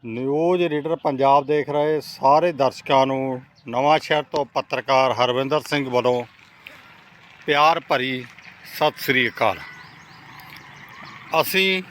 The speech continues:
ਇਸ ਵਕਤ ਨਵਾਂ ਸ਼ਹਿਰ ਦੇ ਮੂਸਾਪੁਰ ਰੋਡ ਦੇ ਉੱਤੇ ਸਥਿਤ, ਜਿੱਥੇ ਕੂੜੇ ਦਾ ਡੰਪ ਹੈ, ਉੱਥੇ ਮੌਜੂਦ ਹਾਂ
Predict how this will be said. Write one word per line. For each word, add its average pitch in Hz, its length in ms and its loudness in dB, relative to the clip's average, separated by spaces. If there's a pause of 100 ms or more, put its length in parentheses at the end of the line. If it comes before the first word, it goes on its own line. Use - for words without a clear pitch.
(220)
ਇਸ 151 220 0
ਵਕਤ 170 600 0 (680)
ਨਵਾਂ 151 380 0
ਸ਼ਹਿਰ 170 340 2
ਦੇ 147 400 2 (1000)
ਮੂਸਾਪੁਰ 175 720 2
ਰੋਡ 156 440 4
ਦੇ 156 180 2
ਉੱਤੇ 147 460 0 (840)
ਸਥਿਤ, - 1000 -6
ਜਿੱਥੇ 160 380 -2
ਕੂੜੇ 151 400 0
ਦਾ 156 160 0
ਡੰਪ 147 400 -2
ਹੈ, 101 160 -4 (1160)
ਉੱਥੇ 170 300 0
ਮੌਜੂਦ 139 480 0
ਹਾਂ 131 240 2